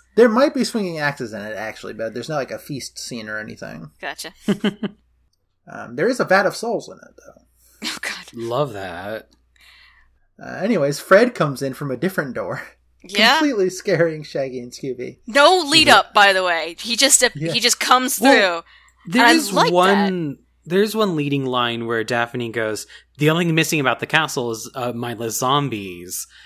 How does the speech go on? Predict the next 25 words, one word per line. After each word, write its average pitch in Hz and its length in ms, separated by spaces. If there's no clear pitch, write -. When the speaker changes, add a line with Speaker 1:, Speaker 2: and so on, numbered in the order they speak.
Speaker 3:
and 127 100
then 131 220
enter 139 300
Speaker 2:
<laughs> - 0
Speaker 3:
Fred. 104 480
Speaker 1:
Uh, - 240
Speaker 2:
That's 180 340
funny. 170 500
Speaker 1:
Fred 254 340
says 233 180
he 202 80
follows 165 420
some 143 160
weird 135 280
footprints 123 460
up 110 160
here, 110 160
and 123 120
I 165 80
have 131 120
a 120 40
question 120 400
for 120 200
you 120 160
again. 135 440